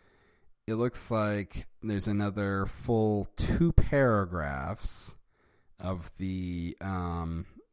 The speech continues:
schoolyard fight between,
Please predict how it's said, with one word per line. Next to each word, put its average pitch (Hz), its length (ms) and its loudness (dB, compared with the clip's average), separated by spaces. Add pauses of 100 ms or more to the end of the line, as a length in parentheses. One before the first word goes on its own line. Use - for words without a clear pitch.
(140)
schoolyard 98 640 2
fight 80 560 -4 (280)
between, 80 680 -4